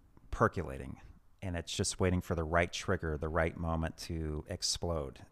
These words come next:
uh, which is the nature of trauma. It's like you can put these feelings down and you can bury them, but they become zombies, and they don't die, and they pop up out of the grave at the worst times.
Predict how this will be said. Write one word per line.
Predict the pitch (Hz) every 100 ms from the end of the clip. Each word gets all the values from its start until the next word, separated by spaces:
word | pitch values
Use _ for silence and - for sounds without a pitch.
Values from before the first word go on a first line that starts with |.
| -
uh, | 92 78 71
which | 95 95
is | 90
the | 85
nature | 90 98 104 -
of | 82
trauma. | - 92 90 82
It's | 76 -
like | 87 80
you | 120
can | 147
put | - 123 -
these | 92 -
feelings | 98 95 110 107
down | 113 113 107
and | 82
you | 98
can | - 82
bury | 85 82 101
them, | 113 123 - - - - - -
but | 110
they | 101
become | 95 - 101
zombies, | 76 80 80 78 58 - - - - -
and | 104 87 82 80 -
they | 101
don't | 101 104
die, | - 82 69 71 76 -
and | 95 80
they | 80 - _ -
pop | - 104 -
up | 98
out | -
of | 104
the | 98
grave | - 98 101 92
at | 87
the | 87
worst | 85 95 104 - -
times. | 107 98 85 85 -